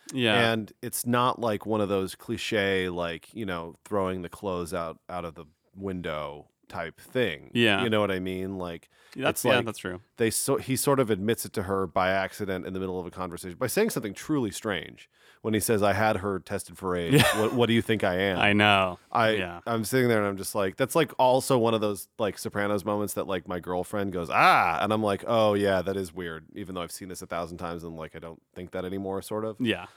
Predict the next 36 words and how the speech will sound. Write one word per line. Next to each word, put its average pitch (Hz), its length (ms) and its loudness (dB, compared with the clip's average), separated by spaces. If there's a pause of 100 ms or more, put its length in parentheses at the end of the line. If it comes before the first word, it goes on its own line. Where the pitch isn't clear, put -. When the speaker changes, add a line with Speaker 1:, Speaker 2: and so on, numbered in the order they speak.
(120)
Speaker 2:
Like, 92 380 -2
Speaker 1:
Not 123 140 2
Speaker 2:
it, 113 60 -4
Speaker 1:
the 120 60 0
right 98 120 0
thing 92 120 -8
to 95 120 -18
Speaker 2:
that 135 80 4
Speaker 1:
say. 151 60 4
Speaker 2:
is 139 140 2
the 139 100 2
weirdest 101 680 0
thing 78 380 -6
Speaker 1:
Yeah. 92 280 -6
Speaker 2:
to 98 100 -12
say. 87 440 -2
Speaker 1:
Really 101 280 -8
bizarre. 90 340 -16 (140)
Speaker 2:
Yeah, 131 400 4
and 123 160 -2
so 123 760 4 (160)
they're, 123 180 2
like, 117 220 0
in 147 160 -2
a 165 60 2
fight 156 300 2
about 160 260 2
it, 160 80 -4
but - 100 -10
they're 98 120 -2
not 104 320 -2
in 131 100 -4
a 127 40 -4
fight 123 300 -2
about 123 300 2
it. 131 160 -6